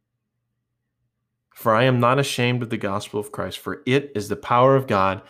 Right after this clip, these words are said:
unto salvation to everyone that believeth. For therein, in that gospel message,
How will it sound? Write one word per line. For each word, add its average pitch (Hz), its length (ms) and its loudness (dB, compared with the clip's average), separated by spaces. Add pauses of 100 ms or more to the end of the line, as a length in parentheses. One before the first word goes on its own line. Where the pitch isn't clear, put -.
(440)
unto 120 220 0
salvation 135 680 2
to - 160 -4
everyone 147 540 0
that 127 200 -2
believeth. 98 640 -10 (380)
For 110 200 -6
therein, 104 760 -2 (640)
in 98 160 -8
that 139 360 -2
gospel 156 460 0
message, - 640 -6